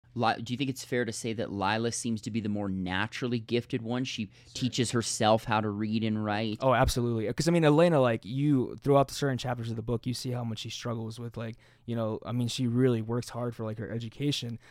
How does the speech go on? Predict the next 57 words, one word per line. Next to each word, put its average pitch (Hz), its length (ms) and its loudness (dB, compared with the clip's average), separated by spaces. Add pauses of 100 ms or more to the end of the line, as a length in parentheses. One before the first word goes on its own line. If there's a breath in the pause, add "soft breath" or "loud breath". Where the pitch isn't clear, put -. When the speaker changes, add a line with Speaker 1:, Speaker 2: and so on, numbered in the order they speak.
(100 loud breath)
Speaker 2:
whereas 120 260 4
Lila 120 380 4
sort 135 260 2
of 123 60 0
seems 123 240 -4
to - 60 -8
come 117 220 -6
naturally, 117 480 -6
even, 123 200 -2
like, 113 220 -8 (160 loud breath)
when 120 120 0
she's 117 220 0
writing 117 340 0
letters 110 280 0
and 120 80 -12
stuff. 143 100 2
Speaker 1:
Elena 143 480 4
earns 123 380 2
everything 107 480 -2
through 104 160 -4
her 104 180 0
hard 104 320 0
work. 104 320 -2
Lila 101 500 -2
just 95 300 -8
sort 98 260 -6
of, 87 200 -8 (840)
she 120 160 -4
has 117 220 0
that 95 200 -2
extra 110 280 -6
gear 95 500 -2 (180)
that - 200 -8
some - 140 -6
Speaker 2:
Yeah, 123 120 4
Speaker 1:
people 117 60 4
Speaker 2:
she's 156 180 2
Speaker 1:
have. - 40 0
Speaker 2:
sort 202 160 8
of 180 80 4
like 151 160 6
a, 123 220 2
a 123 80 -2
child 139 320 0
prodigy, 117 500 2
if 113 160 -4
you 117 140 -4
will. 113 400 -6
Um, 117 480 -4
that's 127 240 -4
a 135 80 0
good 123 140 2
way 120 140 0
to 113 60 -2
describe 113 380 -6
her. 113 120 -8
So, 147 360 2